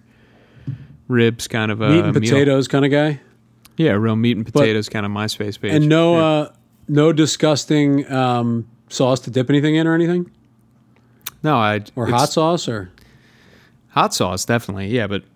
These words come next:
Speaker 1: I'm, I'm, you know, I'm just, like, smacking the hot sauce around on the plate all over the place. Uh,
Speaker 2: Okay.
Speaker 1: I'm not gonna dip it in there and get, like, way too much all over it, like,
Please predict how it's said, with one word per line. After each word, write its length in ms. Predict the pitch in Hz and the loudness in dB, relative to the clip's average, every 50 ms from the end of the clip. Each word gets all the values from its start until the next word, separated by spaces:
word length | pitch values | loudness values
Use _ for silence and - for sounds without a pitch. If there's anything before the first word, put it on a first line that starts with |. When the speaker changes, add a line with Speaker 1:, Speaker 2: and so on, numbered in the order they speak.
| _ - - | _ -12 -12
Speaker 1:
I'm, 120 | 113 - _ _ _ _ _ _ _ _ - - | -12 -12 _ _ _ _ _ _ _ _ -20 -18
I'm, 320 | - 82 120 123 117 113 110 | -14 -10 -8 -8 -8 -6 -6
you 120 | 123 120 110 | -6 -6 -4
know, 220 | 104 101 98 98 - - - - | -6 -6 -8 -10 -14 -18 -12 -6
I'm 140 | - 127 123 | -4 -2 -2
just, 180 | 123 131 - - | -2 -2 -2 -2
like, 280 | 120 107 98 - - - _ _ _ _ | -2 -4 -4 -6 -12 -20 _ _ _ _
smacking 560 | - - - - 127 120 113 117 117 127 113 | -10 -8 -6 -4 -2 -2 -2 -2 -2 -4 -6
the 60 | 107 101 | -4 -4
hot 200 | 110 110 110 - | -2 -4 -4 -4
sauce 320 | - 113 104 104 104 - | -2 -4 -4 -4 -4 -6
around 400 | 110 101 101 107 107 107 104 101 | -6 -4 -4 -4 -4 -4 -4 -4
on 140 | 104 101 98 | -6 -6 -8
the 80 | 101 104 | -8 -10
plate 400 | - - 120 117 110 104 104 - - | -8 -6 -4 -2 -2 -2 -4 -6 -8
all 200 | - 110 107 104 | -8 -6 -6 -6
over 120 | 101 107 | -8 -8
the 80 | 104 107 | -10 -10
place. 520 | - 107 104 101 101 104 - - - - - _ - | -10 -8 -8 -8 -8 -10 -12 -14 -16 -20 -20 _ -14
Uh, 320 | - 107 104 101 98 104 107 127 | -12 -12 -10 -10 -10 -8 -4 -4
Speaker 2:
Okay. 300 | 131 123 151 139 139 135 - _ _ _ _ _ _ _ _ _ - - | -4 -2 -2 -4 -4 -6 -10 _ _ _ _ _ _ _ _ _ -10 -6
Speaker 1:
I'm 100 | 117 117 | -4 -2
not 240 | 120 120 113 - - _ _ _ - _ _ _ _ _ _ | -2 -2 -2 -4 -8 _ _ _ -20 _ _ _ _ _ _
gonna 160 | - 123 107 98 104 - - | -4 -4 -4 -4 -6 -8 -4
dip 240 | - 117 110 - 113 | -2 -2 0 0 -2
it 80 | 104 | -2
in 160 | 104 104 107 | -2 -2 -2
there 220 | 107 101 98 98 95 | -2 -4 -4 -4 -4
and 120 | 95 98 | -6 -6
get, 160 | 101 104 98 | -6 -6 -6
like, 120 | 98 98 98 - | -6 -8 -8 -8
way 280 | 101 101 101 101 104 | -6 -6 -4 -4 -4
too 200 | - - - 107 | -6 -6 -6 -6
much 380 | 104 101 98 98 - - - - | -4 -4 -6 -6 -8 -10 -10 -8
all 240 | - - 104 101 104 | -6 -4 -4 -2 -2
over 260 | 107 104 107 98 95 | -4 -4 -4 -6 -6
it, 200 | 101 98 - - | -8 -8 -10 -12
like, 320 | - 101 107 110 - - | -12 -12 -12 -12 -16 -20